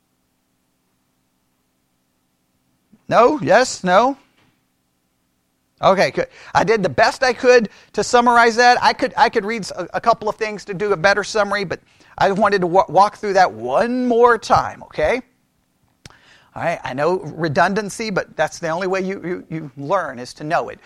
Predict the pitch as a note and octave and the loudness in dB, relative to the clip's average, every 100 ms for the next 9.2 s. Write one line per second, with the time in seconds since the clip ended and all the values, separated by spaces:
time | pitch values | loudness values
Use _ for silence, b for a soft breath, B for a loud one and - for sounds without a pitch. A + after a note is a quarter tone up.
0 | b - F#3 A#3 G#3+ A3+ - A3+ - - | b -2 0 0 0 -2 0 -2 -2 -6
1 | A3+ G#3 D3+ B2+ F#3+ E3 G2 - _ _ | -6 -6 -8 -4 -4 -4 -8 -20 _ _
2 | _ D3+ F3 B B - F3+ A3 C4 - | _ -8 -8 B B -4 0 2 0 -2
3 | C4+ B3+ A3+ - - G#3+ - B3 - B3 | -4 2 2 2 -2 -2 -2 -8 -8 -10
4 | - A3 A#3+ A3 G#3+ A3+ G3 A2 A#2 - | 2 2 2 -6 -2 2 4 2 -10 0
5 | F3 F#3 C4+ - _ _ _ _ _ _ | 4 6 4 -4 _ _ _ _ _ _
6 | _ _ A#3+ B3 C#4 C4+ G3+ A3+ A#3 A3 | _ _ -2 0 -2 -4 -2 -2 0 0
7 | - B - C#4 D4+ - C4 G#3 B3 G3 | 0 B 2 2 2 -2 -4 2 4 4
8 | E3+ D#3 G3+ C4 B3 C#4 B3 B3+ B3 A#3+ | 2 -4 -4 -4 -6 -6 -2 4 4 4
9 | B3 | -2